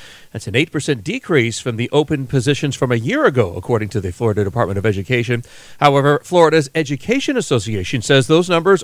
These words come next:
aren't accurate. Last week, the teachers union reported over seven thousand instructional openings at the beginning of the school year. A spokesperson for the state says its vacancy numbers were compiled by surveying districts on the first day of school,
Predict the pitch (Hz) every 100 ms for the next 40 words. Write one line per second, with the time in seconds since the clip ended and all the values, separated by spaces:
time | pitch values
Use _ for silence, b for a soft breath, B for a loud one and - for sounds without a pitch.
0 | - 139 165 - 180 220 208 123 - B
1 | B B 110 120 - 135 143 127 110 -
2 | 151 139 104 131 143 135 123 139 131 131
3 | 127 - 165 156 143 156 180 240 180 139
4 | - 139 - 117 127 127 139 156 175 -
5 | 135 - 127 127 101 156 233 170 113 -
6 | 117 92 92 131 B B B B - -
7 | 110 104 - - 123 113 104 123 117 -
8 | 120 117 123 - 117 117 131 117 113 120
9 | 117 117 - 110 131 117 117 110 104 -
10 | 139 123 123 123 101 143 - 131 - 120
11 | 113 107 92 143 240 - 131 104 - 120
12 | 117